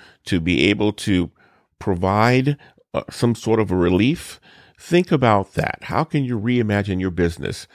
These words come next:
I walked around my neighborhood last week, and, uh, you know, I was, I wanted to do something creative. So I went, I walked around to a lot of the businesses that were still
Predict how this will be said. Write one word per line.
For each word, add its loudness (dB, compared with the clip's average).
I 4
walked -2
around 2
my 0
neighborhood 0
last 2
week, 0
and, 0
uh, 2
you -4
know, 0
I 2
was, -2
I 2
wanted 2
to -4
do -2
something -4
creative. 0
So 2
I 4
went, -2
I 2
walked -4
around -2
to -2
a 2
lot 4
of -2
the 0
businesses -4
that 0
were -6
still -4